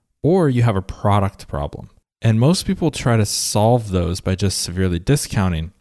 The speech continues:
or what they try to do is get those new to file customers in by offering an initial discount.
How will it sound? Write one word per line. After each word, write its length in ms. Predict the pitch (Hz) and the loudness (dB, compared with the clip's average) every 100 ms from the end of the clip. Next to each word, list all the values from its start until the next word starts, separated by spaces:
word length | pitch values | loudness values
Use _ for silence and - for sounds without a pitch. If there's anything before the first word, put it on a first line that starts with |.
| - | -2
or 300 | 143 196 135 | 2 4 4
what 140 | 113 | 2
they 140 | 110 | 2
try 260 | 104 - 220 | -2 -2 -2
to 80 | 170 | -2
do 320 | 82 71 101 - - _ | -4 -4 -6 -10 -20 _
is 160 | 123 117 | -4 -2
get 200 | 165 - | -2 0
those 200 | 175 110 | -2 0
new 180 | 104 110 | 2 2
to 80 | 104 | 2
file 280 | 107 92 | 0 0
customers 640 | 92 - 214 - 98 90 90 | -2 -4 -4 -2 -2 0 0
in 240 | 64 76 127 - - - | -2 -4 -8 -14 -16 -4
by 160 | 110 - | -4 -2
offering 640 | 151 214 - 95 92 104 - | -2 -2 0 -2 0 -4 -4
an 100 | 110 | -2
initial 480 | 107 110 123 - 104 | 0 0 -2 -2 -4
discount. 640 | 101 147 - - - | -4 -4 -4 -10 -12